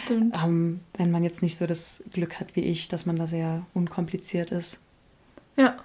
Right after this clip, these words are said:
Speaker 1: das klingt gut. Ja, habe ich tatsächlich auch noch nie getestet, aber funktioniert wahrscheinlich ähnlich. Ähnlich gut auch.
Speaker 2: Wahrscheinlich, genau. Wie gesagt, Recherche, um euch eine Abkürzung zu bieten. Es gibt nämlich da immer mehr und immer größere Auswahl.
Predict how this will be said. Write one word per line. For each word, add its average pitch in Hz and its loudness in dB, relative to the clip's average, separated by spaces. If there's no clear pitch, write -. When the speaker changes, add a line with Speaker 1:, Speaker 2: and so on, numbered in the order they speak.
Speaker 1:
das 247 -6
klingt 247 4
gut. 226 2
Ja, 226 0
habe 240 6
ich 247 -2
tatsächlich 233 0
auch 226 6
noch 220 8
nie 220 10
getestet, 240 -2
aber 214 0
funktioniert 220 6
wahrscheinlich 220 -4
ähnlich. 214 0
Ähnlich 214 8
gut 220 4
auch. 247 -4
Speaker 2:
Wahrscheinlich, 170 4
genau. 165 2
Wie 220 10
gesagt, 226 10
Recherche, 285 8
um 214 10
euch 190 4
eine 190 8
Abkürzung 214 6
zu - 2
bieten. 240 10
Es 196 4
gibt 196 2
nämlich 180 4
da 170 4
immer 262 12
mehr 214 10
und 190 6
immer 196 6
größere 180 0
Auswahl. 220 4